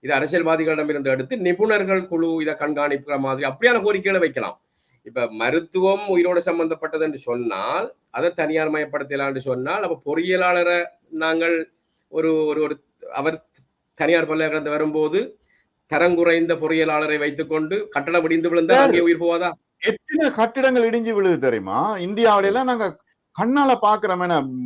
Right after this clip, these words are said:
Speaker 2: பதினாலு, பதினஞ்சு மாடி எல்லாம் இடிஞ்சு விழுது. அப்ப என்ன பொறியியலாளர், ஒரு உயிருக்கு உத்தரவாதம் இல்லாத பொறியியலாளர்? ரெண்டும் சமம் தானே?
Speaker 1: அங்கே, அப்ப அங்கேயும் பிரச்சனை இருக்குதானே? ஆகவே நாங்கள் தரம் எவ்வாறு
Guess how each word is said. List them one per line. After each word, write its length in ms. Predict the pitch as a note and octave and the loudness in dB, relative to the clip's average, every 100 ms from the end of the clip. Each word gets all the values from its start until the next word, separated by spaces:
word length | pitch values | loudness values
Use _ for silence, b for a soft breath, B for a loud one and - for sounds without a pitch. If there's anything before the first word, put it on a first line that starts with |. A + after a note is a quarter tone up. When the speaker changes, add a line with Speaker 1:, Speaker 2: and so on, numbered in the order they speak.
| B2 - _ _ - | -8 -10 _ _ 0
Speaker 2:
பதினாலு, 440 | E3+ A3 A3+ G3+ D#3+ | 2 2 2 2 2
பதினஞ்சு 380 | F3+ G#3 G#3+ F#3 | 0 0 -4 -2
மாடி 240 | F3+ F#3+ | 0 0
எல்லாம் 280 | F#3+ G#3 G3+ | 0 0 -2
இடிஞ்சு 280 | F#3+ G3 F3+ | -2 0 0
விழுது. 260 | E3 B2+ A#2+ | 2 2 2
அப்ப 200 | - G3 | 2 2
என்ன 300 | B3 D#4 C#4+ G#3+ | 2 0 0 0
பொறியியலாளர், 680 | A#3 B3 G#3 E3+ C#3+ C3 | 0 2 2 2 4 4
ஒரு 180 | C#3+ D3+ | 4 2
உயிருக்கு 420 | E3 A3+ A#3 G3 | 2 2 2 2
உத்தரவாதம் 460 | G3 G3 F3+ E3 D#3+ | 2 4 4 2 0
இல்லாத 260 | D3+ C#3+ C3 | 0 2 0
பொறியியலாளர்? 580 | C3+ C3+ A#2+ G2+ G#2 C#3+ | -2 -2 2 2 4 2
ரெண்டும் 300 | A#3 C4+ A#3 | 4 2 2
சமம் 360 | G3+ A#3+ B3 | 0 2 0
தானே? 260 | D3 G#2 C3+ C#3+ | 0 -2 -4 -6
Speaker 1:
அங்கே, 260 | B2+ C#3 C3+ _ _ _ | -6 -6 -6 _ _ _
அப்ப 120 | A2+ G#2+ | -12 -6
அங்கேயும் 260 | A#2+ E3+ | 0 0
பிரச்சனை 280 | F3 F3+ F#3 | 2 0 0
இருக்குதானே? 340 | F3+ F3 D3 B2 | 0 -2 -2 0
ஆகவே 280 | C3+ D#3+ G3+ | -2 -2 0
நாங்கள் 320 | E3 F#3 F3+ | 0 -2 -4
தரம் 400 | C#3+ D3 G#3+ B3 - | -2 2 2 0 -4
எவ்வாறு 520 | D#3 D#3 F3+ F3+ F#3+ | -6 -2 0 2 2